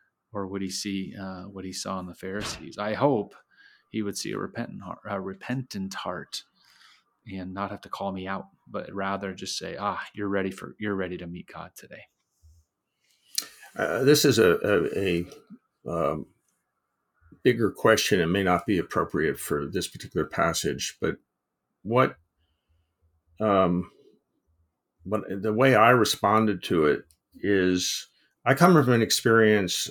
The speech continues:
Speaker 2: of a church that rejected the, the theology of Isaiah, Jeremiah, Elijah, uh,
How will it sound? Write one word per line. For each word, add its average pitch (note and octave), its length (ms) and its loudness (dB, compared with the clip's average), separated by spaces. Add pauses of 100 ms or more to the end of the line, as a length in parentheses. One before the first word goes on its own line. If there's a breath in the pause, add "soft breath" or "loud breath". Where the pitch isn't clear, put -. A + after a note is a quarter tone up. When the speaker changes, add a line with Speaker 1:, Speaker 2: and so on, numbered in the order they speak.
Speaker 2:
of F#2 420 2
a F2 380 0
church - 680 2
that F#2+ 240 0
rejected F2 920 0 (720)
the, E2+ 300 0
the F2 480 0 (800)
theology G2+ 880 4
of D2+ 640 0 (260)
Isaiah, F#2 680 2 (160)
Jeremiah, E2+ 720 0 (160)
Elijah, D2+ 840 0 (960)
uh, D2 340 2